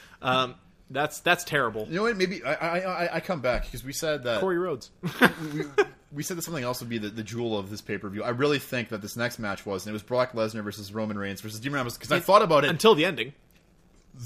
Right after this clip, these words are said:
Speaker 2: The best part about this match
Speaker 1: Mm-hmm.
Speaker 2: was Dean Ambrose versus Brock Lesnar.
Speaker 1: Yeah,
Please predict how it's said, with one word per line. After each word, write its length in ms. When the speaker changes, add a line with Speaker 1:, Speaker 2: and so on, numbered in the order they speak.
Speaker 2:
The 160
best 400
part 260
about 260
this 140
match 400
Speaker 1:
Mm-hmm. 280
Speaker 2:
was 200
Dean 220
Ambrose 320
versus 260
Brock 280
Lesnar. 420
Speaker 1:
Yeah, 220